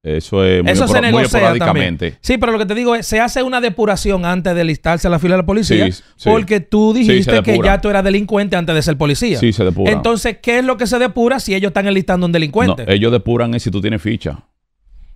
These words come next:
Speaker 1: O sea, si tú tienes ficha, si tú tienes un registro que cayó a la cárcel, ellos te depuran. Inclusive, bueno,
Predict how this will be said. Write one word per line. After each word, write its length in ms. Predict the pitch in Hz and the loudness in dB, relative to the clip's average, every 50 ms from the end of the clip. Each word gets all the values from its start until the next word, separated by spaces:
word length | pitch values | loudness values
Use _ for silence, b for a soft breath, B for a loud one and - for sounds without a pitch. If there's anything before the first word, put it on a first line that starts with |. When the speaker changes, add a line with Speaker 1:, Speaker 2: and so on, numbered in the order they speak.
| - - | -20 -16
Speaker 1:
O 80 | - | -10
sea, 140 | - - 104 | -4 -4 -2
si 140 | - 98 85 | -2 -2 -2
tú 120 | 78 87 | -4 -2
tienes 220 | 78 95 92 90 - | -4 -4 -4 -4 -4
ficha, 260 | - 107 104 - 92 | -4 -4 -2 -2 -2
si 80 | 87 | -4
tú 120 | 80 85 76 | -4 -4 -4
tienes 160 | 90 92 90 | -4 -4 -4
un 60 | 80 | -2
registro 360 | 80 82 82 92 101 98 95 | -4 -2 -2 -2 -2 -2 -2
que 140 | 78 85 80 | -4 -4 -4
cayó 160 | 76 80 78 | -4 -4 -4
a 40 | 80 | -4
la 100 | 80 76 | -4 -4
cárcel, 340 | - 82 85 82 - 71 67 | -4 -4 -6 -6 -6 -8 -10
ellos 100 | 71 73 | -10 -10
te 80 | - 71 | -10 -10
depuran. 400 | 67 71 85 76 82 78 62 - - _ _ _ _ _ _ _ _ _ - | -12 -10 -8 -8 -8 -8 -10 -14 -20 _ _ _ _ _ _ _ _ _ -6
Inclusive, 480 | 98 113 104 120 139 123 - 160 143 | -2 -2 0 2 0 0 2 0 0
bueno, 480 | 123 123 139 160 156 147 139 123 - _ | 0 0 2 2 2 2 0 -2 -4 _